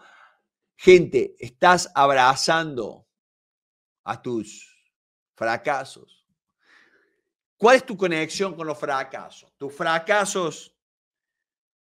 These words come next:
te ponen mal? ¿Tus fracasos los ocultas? ¿O, o tus fracasos te están enseñando?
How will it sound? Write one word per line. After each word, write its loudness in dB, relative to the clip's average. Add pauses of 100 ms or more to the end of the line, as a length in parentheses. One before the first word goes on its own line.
(260)
te -6
ponen -8
mal? -2 (1080)
¿Tus -10
fracasos -4 (220)
los -12
ocultas? -6 (1400)
¿O, 0
o -12
tus -12
fracasos -4
te -14
están -8
enseñando? -10